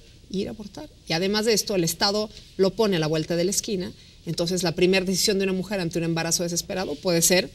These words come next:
"Recurro a abortar", en vez de darle tiempo a que la situación se solucione y poder darse cuenta del valor de la maternidad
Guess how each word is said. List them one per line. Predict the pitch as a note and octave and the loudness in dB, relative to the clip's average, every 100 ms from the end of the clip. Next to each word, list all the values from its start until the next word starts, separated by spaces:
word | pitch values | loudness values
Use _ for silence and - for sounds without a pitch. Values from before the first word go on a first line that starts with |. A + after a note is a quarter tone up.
| - - | -18 -8
"Recurro | E3+ F3 F#3 F3 F#3 | 0 2 4 4 2
a | E3+ | -2
abortar", | E3 F#3 E3 F#3+ - - - - | -2 -2 -2 -2 -6 -20 -20 -4
en | E3+ F3 | 4 8
vez | F3+ F3 | 8 8
de | F#3+ | 6
darle | E3+ F3 F3+ | 4 6 4
tiempo | F3 C4 C#4 A3 G#3 A3+ | 4 6 6 4 -2 -2
a | F3 | -4
que | - | -4
la | D#3 | -4
situación | D#3+ - F3 G3 F#3 F#3 - - | -4 -2 2 2 0 -4 -12 -8
se | - | -2
solucione | F3+ F#3 F#3+ - E3+ G3+ - | 0 2 0 0 -2 -6 -6
y | F3+ | -8
poder | D#3+ D#3 F3+ G3 | -4 -2 -2 -2
darse | F#3+ F#3 | -6 -6
cuenta | E3 D#3 D3+ G3+ - | -4 -6 -4 -8 -4
del | E3+ D#3 | 0 0
valor | D#3 D3+ D3+ | 0 -2 -2
de | A3+ | -4
la | |
maternidad | G#3 D3+ D3+ D3 D#3 | -6 -6 -6 -4 -4